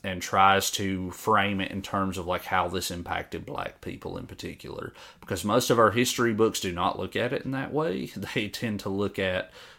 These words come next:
uh, history in a, a perspective that's, like, from a white lens, and this book looks at it from a black lens. Uh, so it's a, an attempt to balance that. Really good one.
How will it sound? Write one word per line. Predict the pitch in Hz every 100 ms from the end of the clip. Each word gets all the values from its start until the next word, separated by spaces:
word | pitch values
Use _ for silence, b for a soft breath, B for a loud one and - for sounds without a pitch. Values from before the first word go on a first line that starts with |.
| -
uh, | 87 82
history | - 98 - 95 90 95 92
in | 90 87 87 -
a, | 90 82 82 -
a | 85 87
perspective | - 92 - 90 - 85
that's, | - 87
like, | - -
from | 90 85
a | 80
white | 90 90 95 113 - -
lens, | 107 113 131 160 185 185 - b b b
and | 151 -
this | -
book | - 98 90
looks | 101 -
at | 98 87
it | 87
from | - 90
a | 82
black | 82 78 80 - - -
lens. | 50 50 - 60 - - - -
Uh, | 85 67
so | - -
it's | - -
a, | 87 71
an | 85 85
attempt | 85 - -
to | -
balance | - 82 - - -
that. | - - -
Really | - -
good | - 64 -
one. | -